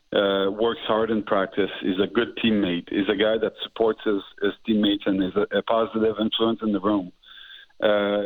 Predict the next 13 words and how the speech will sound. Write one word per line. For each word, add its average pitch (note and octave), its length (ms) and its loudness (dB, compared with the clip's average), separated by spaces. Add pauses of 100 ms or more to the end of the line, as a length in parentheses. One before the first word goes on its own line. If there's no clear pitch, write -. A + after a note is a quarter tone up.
(100)
is, A2+ 140 0 (260)
is, A2+ 200 2 (340)
you B2+ 100 0
know, A#2 280 0 (340)
teammates C3 480 0
are A#2+ 140 2
gonna A#2 360 2
accept - 580 -2
when A2+ 200 0
he, G#2 240 -2 (160)
he A#2 80 0
gives A2+ 240 0
up, A2 140 -2